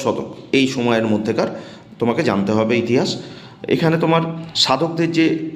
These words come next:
ধর্মীয় চেতনার উন্মেষ, সেটাকে তাদের কীভাবে তারা, আহ,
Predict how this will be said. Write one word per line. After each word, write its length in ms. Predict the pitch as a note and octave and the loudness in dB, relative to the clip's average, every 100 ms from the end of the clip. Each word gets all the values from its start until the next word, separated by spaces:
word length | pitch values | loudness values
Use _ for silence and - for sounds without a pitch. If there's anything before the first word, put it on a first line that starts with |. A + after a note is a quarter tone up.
| - C#3 | -10 -2
ধর্মীয় 560 | A#2 D3+ D#3 D#3+ D#3+ D#3 D#3+ D#3 | 4 4 6 4 6 6 4 0
চেতনার 480 | C#3 D3 D3 D3 C#3+ C#3 | 2 4 4 4 2 2
উন্মেষ, 420 | C3 C3+ C#3 C3+ - - - - | 2 4 2 0 -4 -10 -14 -8
সেটাকে 440 | - C#3+ C#3+ D3+ | -2 2 2 2
তাদের 260 | C3+ B2+ C#3 C3+ - - - - | 2 4 2 0 -8 -12 -10 0
কীভাবে 280 | C#3+ C3 C3+ | 2 4 4
তারা, 220 | C3+ C3 | 4 2
আহ, 760 | C3+ - - - - - A2 | 0 -4 -14 -18 -6 0 2